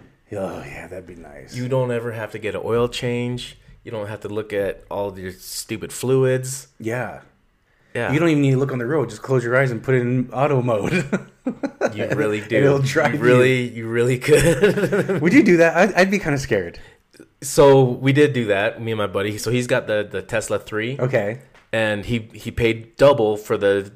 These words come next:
Speaker 2: the twin engine.
Speaker 1: Dang. 'Cause they're pretty quick already.
Speaker 2: So, yeah. So the thing s-, starts at, like, thirty-five thousand, right?
Speaker 1: Do you know the zero to sixty time?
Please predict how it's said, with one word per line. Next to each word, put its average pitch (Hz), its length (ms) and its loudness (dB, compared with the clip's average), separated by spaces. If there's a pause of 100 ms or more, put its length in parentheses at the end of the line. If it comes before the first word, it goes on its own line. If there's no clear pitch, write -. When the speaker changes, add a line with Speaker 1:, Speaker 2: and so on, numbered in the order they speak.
Speaker 2:
the 101 180 0
twin 120 320 -4
engine. 85 380 -4 (400)
Speaker 1:
Dang. 117 640 -12
'Cause 143 120 -4
they're - 120 2
pretty 202 240 0
quick 139 420 -2
already. 123 500 0
Speaker 2:
So, 139 140 0
yeah. 135 260 6
So 135 220 2
the 156 140 -6
thing 151 240 0
s-, - 80 -6
starts - 560 -2
at, 85 80 -4
like, 95 160 -8
thirty-five 101 460 -4
thousand, 90 340 -4
right? 95 260 -6
Speaker 1:
Do 131 80 -2
you 156 60 4
know 165 80 2
the 139 100 0
zero 123 220 0
to 120 80 -4
sixty 135 480 -10
time? 131 340 -10